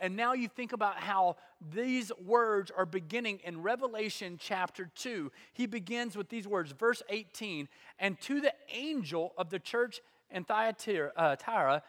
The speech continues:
write, the words of the Son of God, who has eyes like a flame of fire, and whose feet are like burnished bronze,"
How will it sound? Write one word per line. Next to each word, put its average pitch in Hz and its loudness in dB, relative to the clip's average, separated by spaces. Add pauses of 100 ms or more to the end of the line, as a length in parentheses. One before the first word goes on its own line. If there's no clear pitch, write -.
(140)
write, 175 8 (540)
the 190 4
words 240 6
of 196 2
the 196 -4
Son 240 0
of 196 -4
God, 147 6 (220)
who 214 0
has 208 4 (100)
eyes 214 6
like 214 -2
a 175 -2
flame 226 -6
of 175 -4 (140)
fire, 175 0 (320)
and 175 0
whose 190 -6 (140)
feet 214 -4 (240)
are 175 6
like 160 -2
burnished 202 -2 (100)
bronze," 147 -2